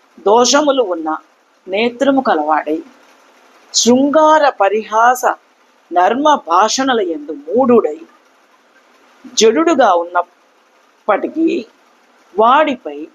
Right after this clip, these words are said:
అమ్మా, నీ కడగంటి చూపులు పడగా, కారుణ్యమునకు పాత్రమైన వాడు కాగా, వానిని మదనమోహనుడుగా దర్శించి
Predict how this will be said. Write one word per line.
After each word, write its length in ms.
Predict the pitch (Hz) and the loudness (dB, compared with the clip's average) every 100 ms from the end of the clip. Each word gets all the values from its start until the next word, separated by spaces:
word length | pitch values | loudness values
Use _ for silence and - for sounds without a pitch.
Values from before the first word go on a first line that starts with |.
| _ _ _ _ _ _ _ _ _ _ _ _ _ _ - | _ _ _ _ _ _ _ _ _ _ _ _ _ _ -6
అమ్మా, 480 | 185 165 151 170 - _ _ _ _ _ _ _ _ _ _ _ 208 | 0 2 2 0 -4 _ _ _ _ _ _ _ _ _ _ _ 0
నీ 220 | 285 311 | 2 2
కడగంటి 560 | 269 214 226 311 311 | 0 0 2 0 2
చూపులు 600 | 440 - 202 - 160 156 - | 0 0 -2 -2 -6 -6 -4
పడగా, 400 | 185 165 143 143 - _ _ _ _ _ _ _ _ _ _ - | -2 -2 -4 -10 -16 _ _ _ _ _ _ _ _ _ _ -2
కారుణ్యమునకు 840 | 185 185 294 370 359 269 208 - _ | 2 2 2 -2 -4 -4 -6 -14 _
పాత్రమైన 600 | 170 190 - 254 240 196 | -2 -2 0 -2 0 -2
వాడు 300 | 165 160 160 | 0 2 2
కాగా, 500 | 165 147 143 139 139 147 123 _ _ _ _ _ _ _ _ _ _ 175 | 0 -4 -10 -10 -12 -12 -20 _ _ _ _ _ _ _ _ _ _ 0
వానిని 600 | 247 294 285 190 151 - _ _ _ _ _ _ _ _ _ _ | 2 2 -2 -6 -12 -14 _ _ _ _ _ _ _ _ _ _
మదనమోహనుడుగా 1120 | 180 190 226 320 330 320 311 285 277 269 262 254 | -2 0 2 0 0 0 0 0 -2 -2 0 0
దర్శించి 720 | - 165 - 233 - 403 | -2 -8 -10 -10 -8 -10